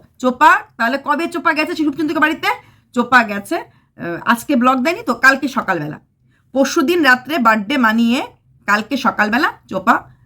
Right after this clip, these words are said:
গন গনা গন গন, কালকে মানে বার্থডেটা ওই বাড়িতে মানাবে। আর চোপার বাবা এর জন্য কালকে সারাদিন ওই বাড়িতেই ছিল। প্রুফ, মানে ওদের প্রুফ, ওদের হারকাতে, ওদের মিথ্যা ওরাই দিয়ে দেয়।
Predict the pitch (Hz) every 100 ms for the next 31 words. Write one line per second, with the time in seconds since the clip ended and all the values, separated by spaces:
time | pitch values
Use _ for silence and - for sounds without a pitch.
0 | - 214 233 233 226 214 226 208 285 -
1 | - 208 202 294 - _ _ _ - 185
2 | 185 208 208 285 415 - _ _ 311 302
3 | 247 208 175 156 151 151 _ _ _ -
4 | 165 254 240 233 226 233 247 254 196 -
5 | 208 214 370 - 196 196 202 196 - 147
6 | - _ - - 302 330 - _ _ _
7 | _ 214 240 294 330 415 480 - - 370
8 | 440 453 - _ _ _ 277 294 370 381
9 | - 277 330 359 370 403 453 - _ -
10 | 285 262 359 330 277 247 - 320 - -
11 | 269 285 247 202 165 139